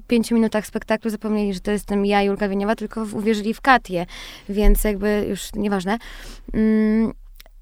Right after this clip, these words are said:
ba-, tą sztuką, mm, paroma sentencjami jakby z tego scenariusza naprawdę chciałam powiedzieć coś od siebie.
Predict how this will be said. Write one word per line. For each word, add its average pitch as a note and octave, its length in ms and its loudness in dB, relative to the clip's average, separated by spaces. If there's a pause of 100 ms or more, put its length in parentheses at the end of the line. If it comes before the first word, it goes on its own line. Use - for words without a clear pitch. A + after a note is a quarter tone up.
(1300)
ba-, G3+ 280 0 (100)
tą B3 160 2
sztuką, B3+ 440 0 (580)
mm, A3 360 -6
paroma A3 600 2
sentencjami G#3+ 680 4
jakby F#3 240 -2
z - 120 -12
tego G3 220 -4
scenariusza G3+ 720 -4
naprawdę G3 720 2
chciałam F#3 440 -2
powiedzieć F3+ 360 -4
coś - 220 -4
od D#3+ 120 -10
siebie. A#2+ 380 -4